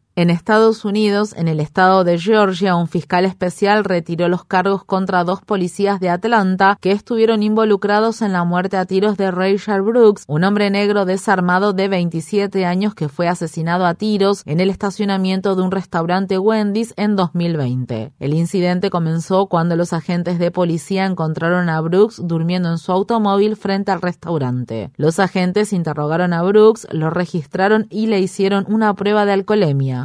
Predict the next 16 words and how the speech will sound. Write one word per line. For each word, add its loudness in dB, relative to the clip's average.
Durante 0
un 0
altercado, 0
Brooks -2
agarró -2
una -2
de -2
las -4
pistolas -6
paralizantes -4
de -2
los -4
policías -2
e -4
intentó 0
huir. 0